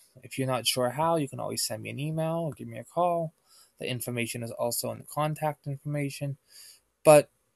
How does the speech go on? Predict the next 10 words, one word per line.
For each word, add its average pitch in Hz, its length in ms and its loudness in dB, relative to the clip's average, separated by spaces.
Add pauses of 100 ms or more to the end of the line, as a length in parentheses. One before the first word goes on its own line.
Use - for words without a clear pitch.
(260)
if 139 160 2
you're 156 120 4
looking 196 520 2
for 139 1200 2 (1300)
the 123 560 2 (100)
consolidation 123 1080 2 (120)
only, 147 680 0 (480)
this 123 160 -2
bundle 127 440 0
includes 120 1040 -2